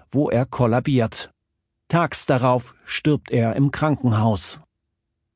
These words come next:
Im November zweitausendeinundzwanzig kommt ein neues Sachverständigengutachten zu dem Schluss, dass der zweitausendfünf in einer Dessauer Gewahrsamszelle bei einem Brand ums Leben gekommene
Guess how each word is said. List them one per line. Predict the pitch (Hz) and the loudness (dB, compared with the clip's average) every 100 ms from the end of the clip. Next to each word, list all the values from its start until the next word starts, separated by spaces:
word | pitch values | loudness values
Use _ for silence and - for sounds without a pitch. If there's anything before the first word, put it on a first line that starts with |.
| _ _ | _ _
Im | 170 170 165 | 2 6 6
November | 165 139 170 160 151 | 4 4 4 4 2
zweitausendeinundzwanzig | - 156 165 156 151 131 143 - 165 165 147 - 165 156 123 95 - | 0 0 2 2 2 2 0 2 2 2 2 0 0 0 -2 -4 -2
kommt | 143 127 - | 0 0 2
ein | 135 139 | 2 4
neues | 156 143 120 - | 4 2 2 0
Sachverständigengutachten | 151 - 123 - 135 127 117 120 - 147 - 104 - 131 | 0 0 -2 0 2 2 4 2 2 0 -2 -4 -2 -2
zu | - 127 | 0 2
dem | 123 | 2
Schluss, | - 151 160 - - - - - | 2 2 2 -2 -8 -20 -20 -8
dass | 110 104 - | -4 -4 0
der | 110 | 0
zweitausendfünf | 107 - 135 131 139 135 123 123 - 170 156 - | 0 -2 -2 0 0 0 0 -2 -2 -2 -2 -6
in | - 98 | -6 -4
einer | 82 107 | -2 -2
Dessauer | 107 151 - 139 127 | 0 0 2 2 2
Gewahrsamszelle | 135 135 160 127 127 117 - - 151 135 | 2 2 2 2 0 0 -2 0 2 2
bei | 123 117 | 2 2
einem | 127 139 117 | 2 4 2
Brand | 127 156 143 | 2 0 0
ums | 131 120 147 | 0 0 2
Leben | 165 131 | 2 2
gekommene | 120 - - 139 139 127 | 0 0 2 4 4 2